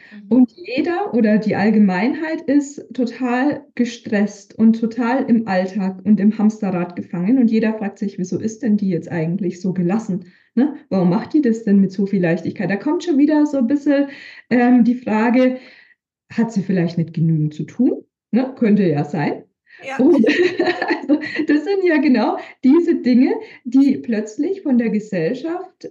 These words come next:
Speaker 2: ähm, herkommen. Und da eben sich, ähm, zu fragen, möchte ich das? Ja.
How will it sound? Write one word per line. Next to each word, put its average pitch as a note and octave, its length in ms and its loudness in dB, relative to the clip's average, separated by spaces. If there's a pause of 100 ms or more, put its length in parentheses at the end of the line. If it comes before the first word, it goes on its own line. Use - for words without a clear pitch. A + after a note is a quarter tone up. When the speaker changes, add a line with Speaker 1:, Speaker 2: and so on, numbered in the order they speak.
Speaker 2:
ähm, C#4+ 540 -4 (240)
herkommen. G#3 600 -2
Und A#3 400 0
da C#4+ 320 -6
eben B3 300 2
sich, - 460 -8
ähm, G#3 220 0
zu G#3 160 -6
fragen, C4 640 -6 (880)
möchte G#3+ 500 2
ich F4 240 -6
das? F4 460 -10 (160)
Ja. F3 580 -6